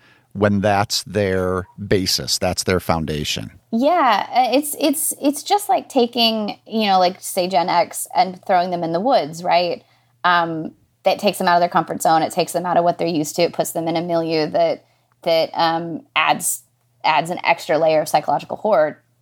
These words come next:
Speaker 2: just based on where they are, right? Then you throw
Speaker 1: Mm-hmm.
Speaker 2: the serial killer in.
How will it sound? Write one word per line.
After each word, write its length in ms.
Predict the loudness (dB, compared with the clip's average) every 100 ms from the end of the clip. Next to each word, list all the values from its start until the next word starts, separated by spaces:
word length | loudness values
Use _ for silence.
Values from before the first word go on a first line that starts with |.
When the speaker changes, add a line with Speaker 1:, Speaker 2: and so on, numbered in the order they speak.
| _ _
Speaker 2:
just 380 | -2 -2 -4 -2
based 260 | 0 0 -2
on 120 | -2
where 120 | -2
they 140 | -2 -2
are, 340 | 0 0 0
right? 380 | 0 0 0 -8 _ _
Then 140 | 2 4
you 80 |
throw 120 | 4 2
Speaker 1:
Mm-hmm. 80 | 2
Speaker 2:
the 60 |
serial 400 | 0 0 2 2
killer 260 | 0 0 0
in. 280 | -2 -4